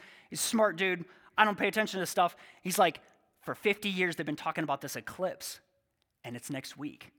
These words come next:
Do you wanna come?" I was like, <laughs> "Yeah." So we jump in a car, and we drove three hours through Nebraska. I'll never forget this.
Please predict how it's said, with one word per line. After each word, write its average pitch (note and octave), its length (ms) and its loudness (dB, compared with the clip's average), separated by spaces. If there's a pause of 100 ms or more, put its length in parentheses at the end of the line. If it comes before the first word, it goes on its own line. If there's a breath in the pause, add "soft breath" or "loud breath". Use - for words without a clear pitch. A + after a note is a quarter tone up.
(240)
Do - 60 -18
you - 40 -10
wanna C3 120 -8
come?" - 340 -10
I - 420 -20
was - 100 -20
like, - 100 -20 (600)
<laughs> - 480 -18
"Yeah." C4 460 4 (480 soft breath)
So - 140 -6
we F#3 80 -6
jump G#3 240 2
in A3 80 2
a G#3 40 0
car, G#3+ 460 -2 (400 soft breath)
and F3 100 -4
we F#3 80 -4
drove G3+ 500 2
three B3 340 -4
hours G3 400 6
through G3 140 -4
Nebraska. D#3+ 640 0
I'll F3+ 80 4
never B3+ 240 4
forget A#3 380 2
this. - 340 -8